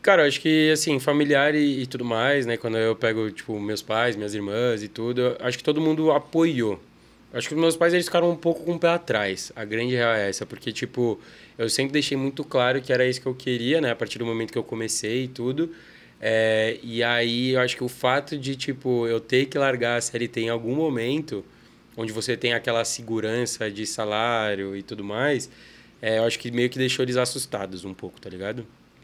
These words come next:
Mas as minhas irmãs, tipo, no início elas ficaram também um pouquinho, "Putz, será que vai dar?" Mas,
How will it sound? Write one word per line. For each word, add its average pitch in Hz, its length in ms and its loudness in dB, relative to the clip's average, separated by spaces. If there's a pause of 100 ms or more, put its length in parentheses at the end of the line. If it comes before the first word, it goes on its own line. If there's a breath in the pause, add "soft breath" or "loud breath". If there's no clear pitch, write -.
(320)
Mas 113 240 -2
as 113 100 0
minhas 117 240 0
irmãs, 120 380 0 (800 loud breath)
tipo, 135 480 4 (220)
no 120 180 0
início 151 460 6
elas 143 220 6
ficaram 143 240 2
também 143 240 2
um 165 80 2
pouquinho, 147 360 -2 (160)
"Putz, - 180 -12
será 123 240 0
que - 100 -14
vai 107 160 -2
dar?" 113 360 0 (400 loud breath)
Mas, 123 580 0